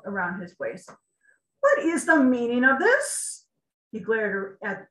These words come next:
his guard and sneered. His shoulder-length curly brown hair looked voluminous and slightly disheveled.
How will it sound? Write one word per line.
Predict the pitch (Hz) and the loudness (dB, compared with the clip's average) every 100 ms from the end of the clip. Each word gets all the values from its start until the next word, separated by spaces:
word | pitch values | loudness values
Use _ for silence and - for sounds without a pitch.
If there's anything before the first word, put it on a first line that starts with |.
| - | -16
his | 202 | -16
guard | - 185 156 160 | -8 -6 -6 -8
and | 202 | -12
sneered. | 190 - 196 180 123 - _ _ _ _ | -14 -12 -12 -10 -10 -14 _ _ _ _
His | 233 233 | -8 -8
shoulder-length | 320 302 277 262 240 240 | -4 -2 0 0 -4 -4
curly | 233 220 196 | -2 0 -2
brown | 196 190 196 262 | -2 -4 -4 -8
hair | 233 - 269 _ _ _ - | -6 -6 -8 _ _ _ -10
looked | 311 - | -10 -4
voluminous | 381 392 247 160 143 - | 0 0 0 -4 -8 -10
and | - 254 | -8 -8
slightly | - 302 254 | -4 -4 -4
disheveled. | 214 214 - 156 - 104 | -8 -12 -12 -12 -10 -14